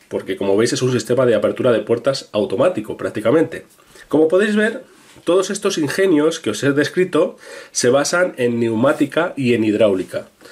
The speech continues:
Además de su obra neumática, escribió otras obras, también algunos tratados matemáticos y demás. Vamos a centrarnos en la eolípila. ¿Qué significa eolípila? Pues eolípila, aquí veis este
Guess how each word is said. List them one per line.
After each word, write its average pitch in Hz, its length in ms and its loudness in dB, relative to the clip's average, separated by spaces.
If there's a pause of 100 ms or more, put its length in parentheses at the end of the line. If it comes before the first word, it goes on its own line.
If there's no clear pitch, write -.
(160)
Además 123 380 2
de 151 60 0
su 143 140 -2
obra 139 200 4
neumática, 147 640 0
escribió 117 540 0
otras 117 340 0
obras, 135 320 2
también 110 380 -2
algunos 107 580 -2
tratados 98 380 0
matemáticos 131 760 0
y 95 60 -10
demás. - 320 -12 (840)
Vamos 185 260 2
a 175 40 -10
centrarnos 156 640 2
en 117 160 2
la 98 260 -6
eolípila. 101 680 -2 (260)
¿Qué 170 100 0
significa 170 640 -2
eolípila? 113 720 0 (160)
Pues - 300 -2
eolípila, 170 580 2 (420)
aquí 120 280 -2
veis 123 260 2
este 107 440 -4